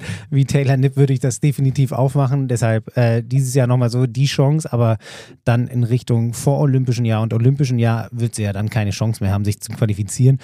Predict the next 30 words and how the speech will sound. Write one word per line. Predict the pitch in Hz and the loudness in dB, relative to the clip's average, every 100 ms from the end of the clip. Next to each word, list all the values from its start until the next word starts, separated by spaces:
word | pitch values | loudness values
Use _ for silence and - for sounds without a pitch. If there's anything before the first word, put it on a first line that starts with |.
| - - - | -8 -14 -6
Und | 110 - | -4 0
dafür | 113 139 147 143 143 | 2 2 2 2 2
ist | 139 - | 2 -2
ja | 107 | -2
auch | 107 110 | -2 -6
die, | - 110 107 104 104 - | -8 -6 -4 -2 -4 -4
äh, | 107 101 98 101 95 | -4 -2 -4 -6 -8
generell | 101 104 104 117 | -6 -4 -2 -2
die | 107 | -2
amerikanische | 107 101 101 98 101 98 | -4 -6 -6 -6 -6 -6
Mannschaft | 98 101 104 | -6 -6 -8
einfach | 98 98 92 | -8 -10 -6
zu | 143 | -2
stark, | 123 120 107 - | -2 0 -2 -2
als | 107 | -8
dass | - 104 | -6 -6
eine | 117 | -6
Taylor | 107 113 101 | -4 -2 -2
Nipp | 113 120 | -4 -4
das | 110 104 | -4 -6
auch | 104 | -8
irgendwie | 117 117 107 | -4 -4 -2
im | 104 | -4
Vorbeigehen | 101 98 107 110 98 | -4 -2 -2 -2 -4
machen | 95 107 98 | -8 -10 -8
kann. | 104 110 - - - - | -6 -6 -8 -18 -20 -6
Ähm, | 101 98 90 - | -2 0 -2 -4
deshalb | 95 98 98 101 _ _ _ _ - | -2 -2 -2 -4 _ _ _ _ -6
muss | 107 123 147 - | 2 4 4 2
sie, | 143 143 143 | 2 2 0